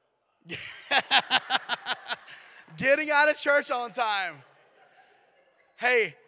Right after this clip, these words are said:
since Brian wasn't here last Sunday, I want everybody to make sure you let him know that by eleven oh one, I was walking off that stage.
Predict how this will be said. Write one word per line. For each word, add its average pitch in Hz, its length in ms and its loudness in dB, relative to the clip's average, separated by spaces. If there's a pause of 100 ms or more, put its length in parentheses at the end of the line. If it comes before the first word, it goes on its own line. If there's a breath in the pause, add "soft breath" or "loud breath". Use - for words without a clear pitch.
(200)
since 247 380 -4
Brian 240 440 4
wasn't 233 260 0
here 247 200 -2
last 214 280 0
Sunday, 208 220 0
I 208 80 2
want 214 160 -2
everybody 240 480 4
to 226 80 -2
make 226 200 0
sure 247 180 -2
you 233 180 -6
let 233 160 4
him 226 120 0
know 233 260 2
that 202 160 -2
by 208 200 4
eleven 240 500 2
oh 247 300 8
one, 247 420 6
I 220 140 8
was 214 220 2
walking 226 460 4
off 214 320 4
that 220 240 4
stage. 196 640 -2